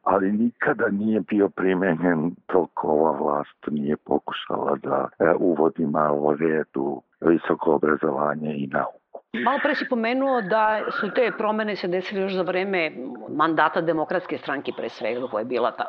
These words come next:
Speaker 2: stup, jel tako, tadašnjih vlasti. I kada su u pitanju instituti i kada je u pitanju, recimo, i ovaj, e, izbor, a, rektora,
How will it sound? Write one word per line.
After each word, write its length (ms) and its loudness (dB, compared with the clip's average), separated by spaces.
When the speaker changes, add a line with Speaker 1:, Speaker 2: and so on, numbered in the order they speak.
Speaker 2:
stup, 400 -4
jel 180 -8
tako, 260 -4
tadašnjih 600 -2
vlasti. 600 0
I 280 0
kada 180 2
su 60 -6
u 40 -8
pitanju 240 0
instituti 880 -2
i 100 -2
kada 220 2
je 100 2
u 40 0
pitanju, 400 0
recimo, 380 -2
i 100 0
ovaj, 280 2
e, 220 -2
izbor, 520 2
a, 260 2
rektora, 600 0